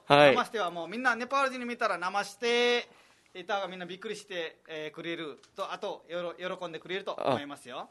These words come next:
Speaker 1: あ、わかりました。
Speaker 2: はい、メールは以上でした。うん。
Speaker 1: はい、いいメールでした。
Speaker 2: えー、なんかまた質問があるということでしたよね。
Speaker 1: はい、あ、質問、はい、まだありますよ。
Speaker 2: おーっしょ、お願いします。
Speaker 1: えーっと、さっき沖縄の料理聞いたんで、
Speaker 2: はいはい。
Speaker 1: ちょ、もう勝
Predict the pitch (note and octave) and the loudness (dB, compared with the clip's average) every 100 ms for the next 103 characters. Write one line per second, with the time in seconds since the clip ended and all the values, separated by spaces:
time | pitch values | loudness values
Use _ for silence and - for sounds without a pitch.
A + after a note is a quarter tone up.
0 | - A2+ A#2+ B2+ B2+ - C#3 D4 A3+ A3+ | -10 -2 2 4 4 6 8 8 6 2
1 | A#3 G3+ F#3 A#3+ D#4 C#4+ C4+ F3+ - - | 2 2 2 2 2 4 4 2 -2 -10
2 | G#3 A3 D#3+ B2 - B2+ D#3 F3 - _ | -8 -6 -8 -14 -2 4 4 4 -4 _
3 | - A#2 A#2+ A#2+ G#3+ A3+ A3+ B3 C#4 A#3 | -6 -2 2 2 2 2 2 4 4 4
4 | F#3 A3 C#4 B3+ A3+ G3+ E3+ G#3+ A#3 A3 | 0 -6 -2 0 2 2 4 2 2 -2
5 | G#3+ G#3+ F3+ D#3+ D3+ E3 D4+ E4+ - _ | -2 -2 -6 -6 -2 2 2 0 -8 _
6 | _ _ - A#3+ A3+ G3+ F#3+ C#3+ - A#3 | _ _ 10 12 12 12 12 10 10 10
7 | F#3 G#3 G3+ - A#2+ B2 C3+ C#3 D3 D3 | 12 12 10 6 0 2 6 6 6 4
8 | D3+ D3+ E3 D#3+ F3+ G3+ B3+ D#4+ - - | 6 8 8 8 4 8 10 10 10 2
9 | A3 E3+ E3 F3 F3 C4 F4 - - - | 0 0 0 0 4 8 8 4 -10 -18
10 | _ - C3 C3+ - C3+ C3 C3 A3+ - | _ 0 2 2 4 6 6 8 6 6
11 | D3 C3+ C#3+ C#3 C3 C3+ C3 A2 - A#2+ | 4 4 6 6 6 4 2 -2 -6 -4
12 | A#2+ - A#2+ A2 A2 A#2 A2+ G#2 - A3 | -2 2 2 2 0 0 0 -2 2 2
13 | G3+ E3+ B2+ G#2+ - - F#3+ C3 - - | 4 0 -2 -12 2 8 8 6 -2 0
14 | A#3 | 0